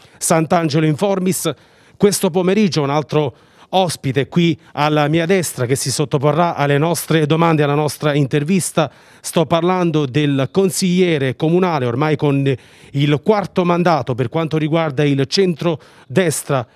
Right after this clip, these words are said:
Melina Ragozzino. Benvenuta su Capo Online, come stai?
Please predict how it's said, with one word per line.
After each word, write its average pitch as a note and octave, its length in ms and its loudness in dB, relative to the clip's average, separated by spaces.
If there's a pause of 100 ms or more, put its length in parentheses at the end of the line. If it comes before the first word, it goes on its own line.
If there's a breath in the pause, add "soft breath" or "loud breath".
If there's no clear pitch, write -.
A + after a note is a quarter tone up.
Melina E3+ 580 4
Ragozzino. E3 600 0
Benvenuta F3 460 2
su D#3 140 -2
Capo F#3+ 240 -2
Online, F3+ 340 0
come F3+ 200 0
stai? A#2 480 -6